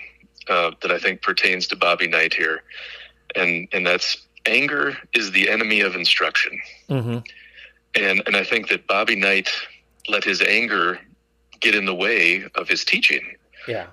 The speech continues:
Speaker 1: in, in a lot of circumstances. And, you know, I th-, again, I think with, uh, generations in the past, in the fifties, sixties,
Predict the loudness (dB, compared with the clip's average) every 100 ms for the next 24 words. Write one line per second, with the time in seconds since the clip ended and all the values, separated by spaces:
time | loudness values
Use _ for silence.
0 | _ 0 2 2 2 2 2 2 0 -2
1 | -2 2 2 0 -2 -2 -4 -6 -10 -8
2 | -8 -10 -8 -2 2 2 0 -2 0 0
3 | 0 0 -2 -10 -4 -4 -4 -8 -12 _
4 | _ _ _ _ -10 -10 -10 -14 _ 2
5 | 4 4 4 4 4 0 -2 -2 -4 -10
6 | -20 -10 -6 -4 0 2 2 0 -4 -4
7 | -2 -2 0 0 0 -2 0 -2 0 -2
8 | 0 -2